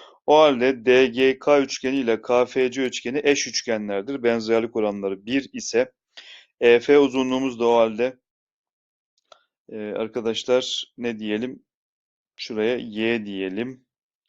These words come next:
Veya evet y diyelim şuraya. Şuraya y diyecek olursak arkadaşlar karenin bir kenar uzunluğu y ise, e, sonrasında bakın şu A açısı da yani F C uzunluğu da y olur.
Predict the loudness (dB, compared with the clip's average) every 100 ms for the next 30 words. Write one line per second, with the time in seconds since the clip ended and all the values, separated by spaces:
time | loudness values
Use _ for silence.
0 | _ _ -10 -8 -10 -10 -8 -10 -10 -6
1 | -2 -2 -4 -8 -10 -12 -8 -6 -4 -6
2 | _ _ _ _ -20 -20 _ -8 -4 -2
3 | 2 2 0 -6 -8 -8 -8 -4 -2 -2
4 | -2 -6 -6 -8 -8 -6 -6 -6 -10 _
5 | _ _ _ -20 -20 _ _ _ _ 0
6 | 2 2 0 -6 -2 -2 -2 -4 -6 -6
7 | -6 -8 -4 0 0 -2 -6 -4 -4 -6
8 | _ _ _ _ _ -20 -20 _ _ -12
9 | -10 -8 -8 -8 -6 -2 -2 -2 -6 -6
10 | 0 0 2 -2 -2 -6 -6 -6 -6 0
11 | 4 4 4 0 -8 -6 -2 0 0 -2
12 | -4 -4 -2 -2 0 0 -2 -2 -6 -4
13 | -2 -2 -2 0 0 0 -2 -4 -8